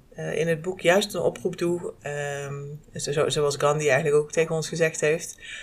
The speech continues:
En of Gandhi de enige was die het gezegd heeft, weet ik niet. Maar, eh, "Be the change you wish to see." Oftewel, eh, op het moment dat je zelf verandert,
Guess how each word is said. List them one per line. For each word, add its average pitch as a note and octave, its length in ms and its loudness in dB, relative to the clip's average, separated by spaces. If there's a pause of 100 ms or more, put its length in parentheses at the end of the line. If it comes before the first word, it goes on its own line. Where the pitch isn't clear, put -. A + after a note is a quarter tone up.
(140)
En C#3+ 180 -4
of C3+ 60 -6
Gandhi C#3+ 260 2
de C3+ 80 6
enige C#3+ 280 6
was C#3+ 180 2
die - 100 -4
het - 80 -10
gezegd C#3+ 320 -2
heeft, C3 260 -2
weet D#3 160 6
ik F#3 80 2
niet. F3 220 -2
Maar, D3 440 0 (340)
eh, D3 100 4 (100)
"Be F#3 140 2
the F3+ 140 0
change E3+ 240 4
you D#3 240 -2
wish C#3+ 140 2
to C3+ 120 0
see." B2+ 320 -2 (1080)
Oftewel, D3 880 0
eh, C#3 580 -4
op - 140 -4
het D#3 100 -4
moment E3 320 4
dat G#3 140 2
je E3+ 60 -6
zelf E3 300 2
verandert, D#3 580 -2